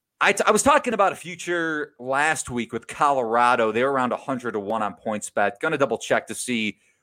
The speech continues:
what they're at right now. I'm assuming the market has adjusted sixty-six to one. So yeah, the market came back on Colorado. This, uh, this team, the Buffs, are probably the best team in the Pac-twelve. If, if it, if it's not, uh, Colorado, then it's U C L A. So they're right there.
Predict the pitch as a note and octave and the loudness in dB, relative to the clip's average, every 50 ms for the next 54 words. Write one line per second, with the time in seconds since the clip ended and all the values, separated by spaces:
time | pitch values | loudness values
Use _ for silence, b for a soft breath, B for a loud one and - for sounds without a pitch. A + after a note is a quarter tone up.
0 | _ - B2 B2+ B2+ C3 A2+ - A#2 A#2 B2+ A#2+ - A2+ A2 A2 G#2+ - G2 G#2+ | _ 0 2 2 4 2 0 2 0 0 0 0 0 2 2 2 2 0 -2 -2
1 | A#2 B2 A#2+ G2+ F#2 G2 G2 G2+ G#2+ A2 - - - D3+ D3 C3 A#2+ A2+ A#2 A#2 | 0 2 2 2 2 2 0 0 0 -2 -2 0 0 2 2 2 4 4 2 2
2 | A2 - B2 A2+ G#2+ F#2+ F#2+ E2+ - B2+ B2+ A2+ - - B2 G#2 - - F3 E3 | 2 0 -2 -2 -2 -2 -4 -2 0 2 2 2 2 0 -2 -2 0 0 0 0
3 | - - D3+ C3 - D3 - - - A#2 A2 A#2 G2+ D#2+ D#2+ - A#2+ A#2+ A2 G2+ | 0 0 0 0 2 0 0 0 0 4 4 4 4 4 2 0 2 4 4 4
4 | G2 G#2+ B2 C3+ C3+ - C#3+ B2+ b b b b b _ - C#3+ C3 A2+ C3 A#2+ | 4 6 4 4 6 4 4 2 b b b b b _ 0 2 2 4 2 2
5 | A#2 - A#2+ A2+ - A#2+ A#2+ A#2+ A#2+ A2+ A2+ A#2 A#2 A2+ A2 G#2+ A2+ A2+ - - | 2 0 -4 -4 -2 0 2 4 4 6 6 6 6 4 4 4 2 0 -2 -4
6 | - _ _ _ _ _ _ - A#2+ B2+ B2+ A#2+ B2+ C3 - - D3+ D3+ C#3 B2+ | -6 _ _ _ _ _ _ 0 2 2 2 2 0 -4 -6 -4 -2 0 0 0
7 | A#2 G#2 - B2 B2 B2 - - C3 A#2+ - - _ - C#3+ C#3 C#3+ F3 D#3+ A#2+ | 2 2 2 2 2 2 0 0 -2 -2 -2 -4 _ 0 2 2 4 4 2 2
8 | G#2 B2 A#2+ - - - C3 B2 A2 F#2+ - A#2 G#2 F#2+ - - A#2+ A#2 A2+ A2 | 2 2 0 0 -2 -2 -2 0 0 0 0 -2 -2 -2 -2 0 2 4 6 6
9 | G#2 F2+ F#2+ - - - - G#2+ F#2+ G#2 - _ _ _ - A#2 G#2 - - - | 4 2 -2 -6 -10 -10 -8 -8 -6 -8 -8 _ _ _ -12 -10 -10 -6 0 2
10 | D3 C#3 C3+ - - _ _ _ _ - A#2 A#2 A2+ G#2+ - - C3 C3 B2 A#2+ | 2 2 2 0 -6 _ _ _ _ -2 0 0 0 0 0 0 2 2 4 4
11 | B2 A#2+ G#2+ G#2 G2+ A2 G#2 G#2+ - - B2 A#2 - - B2 A2+ G#2 G2 G2 G#2+ | 2 2 0 0 -2 -4 -4 -6 -6 -8 -8 -8 -6 -4 0 0 2 2 2 2
12 | G#2+ G#2 F#2+ F2+ - _ _ _ _ _ _ - - C3+ B2+ A#2 A#2+ A2+ B2+ C3+ | 2 2 0 -2 -4 _ _ _ _ _ _ 0 2 4 4 6 4 4 4 4
13 | C3+ A#2 - A#2+ A#2 A2 G2 F2+ F2 | 2 2 2 2 2 2 2 0 -4